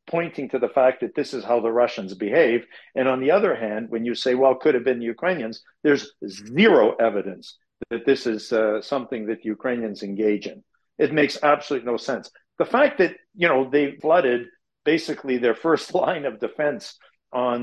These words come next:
the, uh, on the south shore of, of Kherson Oblast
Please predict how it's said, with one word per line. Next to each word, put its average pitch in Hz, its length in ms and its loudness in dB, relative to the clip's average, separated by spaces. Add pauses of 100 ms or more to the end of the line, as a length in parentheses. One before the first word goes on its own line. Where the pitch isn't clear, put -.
(120)
the, 120 120 0 (120)
uh, 117 200 0
on 123 80 -2
the 123 180 -4
south 139 240 2
shore 131 240 -2 (140)
of, 104 60 -8 (260)
of 107 60 -2 (140)
Kherson 110 400 -2 (100)
Oblast 123 360 2